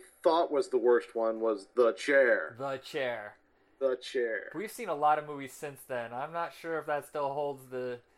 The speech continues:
Speaker 2: the bar,
Speaker 1: No,
Speaker 2: you know. But
Speaker 1: I
Speaker 2: right
Speaker 1: don't know.
Speaker 2: now,
Speaker 1: This one's, <laughs>
Speaker 2: oh,
Speaker 1: this
Speaker 2: this
Speaker 1: one's
Speaker 2: one's
Speaker 1: right. <laughs>
Speaker 2: bad. Oh my God! A-, at the time I, we saw this, we saw this and The Chair really close together,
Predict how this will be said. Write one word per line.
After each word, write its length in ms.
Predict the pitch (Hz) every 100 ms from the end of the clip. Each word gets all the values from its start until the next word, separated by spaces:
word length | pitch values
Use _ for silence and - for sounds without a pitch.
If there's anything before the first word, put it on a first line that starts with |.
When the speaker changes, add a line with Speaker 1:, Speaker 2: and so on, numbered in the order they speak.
| _
Speaker 2:
the 80 | 131
bar, 500 | 127 143 143 139 143
Speaker 1:
No, 40 | 139
Speaker 2:
you 60 |
know. 160 | 123 123
But 80 | 147
Speaker 1:
I 40 |
Speaker 2:
right 140 | 165 185
Speaker 1:
don't 100 | 143
know. 160 | 143
Speaker 2:
now, 60 | -
Speaker 1:
This 180 | 156 -
one's, 340 | 147 - - - -
<laughs> 100 | -
Speaker 2:
oh, 200 | 156 185
Speaker 1:
this 100 | 190
Speaker 2:
this 100 | 185
Speaker 1:
one's 120 | 151
Speaker 2:
one's 100 | 143
Speaker 1:
right. 160 | 156 156
<laughs> 0 |
Speaker 2:
bad. 680 | 160 170 180 165 151 143 165
Oh 380 | 185 175 151 131
my 160 | 117
God! 460 | 123 151 165 160 135
A-, 220 | 127 143
at 80 | 165
the 80 | 165
time 340 | - 196 202
I, 80 | 190
we 160 | 165 170
saw 300 | - 185 202
this, 180 | 131 156
we 100 | 226
saw 300 | 233 196 160
this 320 | 147 175 175
and 100 | 147
The 60 |
Chair 320 | 127 - 175 135
really 380 | 127 165 170 165
close 320 | - 151 147
together, 540 | 135 139 143 120 110